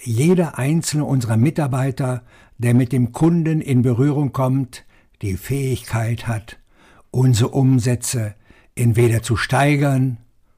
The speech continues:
oder zu senken. Wir unterstützen Sie gerne dabei, denn wir bieten Verkaufstrainings mit Umsetzungsgarantie.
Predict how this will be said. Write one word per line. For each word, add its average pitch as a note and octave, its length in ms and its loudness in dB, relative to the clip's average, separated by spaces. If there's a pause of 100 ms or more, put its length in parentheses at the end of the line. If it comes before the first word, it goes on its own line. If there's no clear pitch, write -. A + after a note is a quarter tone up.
(300)
oder A2+ 360 -2
zu A#2 140 -4
senken. F#2 600 -6 (920)
Wir D3 280 2
unterstützen F3+ 640 2
Sie D3 220 0
gerne E3+ 320 0
dabei, A2 580 -2 (380)
denn B2+ 220 2
wir C3 120 2
bieten D#3+ 680 0 (380)
Verkaufstrainings D#3 1200 -2 (160)
mit B2 460 0 (260)
Umsetzungsgarantie. G#2+ 1400 0